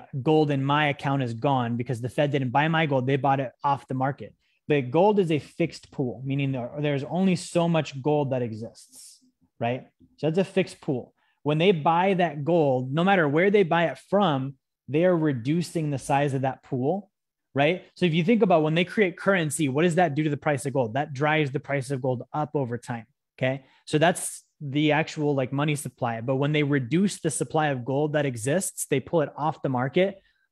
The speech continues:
What does that do? That also drives the price of gold up,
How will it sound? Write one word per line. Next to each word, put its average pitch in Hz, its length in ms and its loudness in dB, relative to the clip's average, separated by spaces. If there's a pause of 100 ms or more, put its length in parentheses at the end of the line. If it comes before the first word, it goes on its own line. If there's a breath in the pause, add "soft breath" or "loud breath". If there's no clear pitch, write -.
What 165 160 4
does 165 160 4
that 190 240 2
do? 120 120 -2
That 147 160 2
also 165 480 -2
drives 131 320 -2
the 135 80 -6
price 143 300 -4
of 123 120 -10
gold 123 200 -2
up, - 160 -10